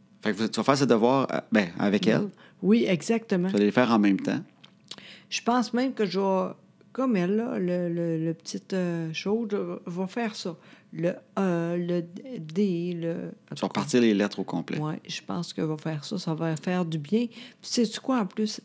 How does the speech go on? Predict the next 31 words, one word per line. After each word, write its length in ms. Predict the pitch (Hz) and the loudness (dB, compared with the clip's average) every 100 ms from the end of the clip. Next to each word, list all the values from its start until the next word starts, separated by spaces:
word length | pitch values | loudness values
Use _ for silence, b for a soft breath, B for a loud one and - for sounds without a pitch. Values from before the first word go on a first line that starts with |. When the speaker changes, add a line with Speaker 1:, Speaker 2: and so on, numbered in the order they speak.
| - | -2
Speaker 2:
Oui, 220 | 196 226 | 2 2
ça 200 | 220 175 | 2 -2
va 160 | 165 160 | -2 -2
faire 320 | 175 175 165 | 0 -2 -2
du 240 | 160 151 | -4 -4
bien 260 | 151 160 214 | -2 0 0
parce 260 | 214 160 - | -2 -6 -6
que 140 | 170 | -8
ça 220 | - 175 | -6 -6
fait 180 | - 208 | -2 -2
longtemps 420 | 196 170 151 220 | 0 0 -2 -4
que 60 | 196 | -2
j'ai 160 | 156 | -2
rien 320 | 147 151 156 143 | -2 -4 -4 -6
fait, 160 | - 170 - | -8 -14 -16
tu 80 | - 180 | -20 -16
sais. 160 | - - - | -6 -4 -2
Speaker 1:
OK. 80 | 110 - - | -4 -4 -6
T'es 160 | - | 2
en 80 | 113 | 4
re-, 380 | 110 113 104 95 | 6 6 4 2
t'es 180 | 107 113 | 2 4
en 140 | 120 | 6
repos 340 | 110 113 123 123 | 4 2 2 2
de 280 | 98 87 - - - - - | 4 2 -2 -8 -18 -20 -2
Speaker 2:
Oui, 260 | 175 202 196 | 0 0 2
mais 160 | 180 | 0
c'est 180 | 160 190 | 2 2
beaucoup 380 | 165 190 180 190 | 2 0 0 -4
trop 280 | - 156 156 | -4 0 0
long. 300 | 151 180 | 2 0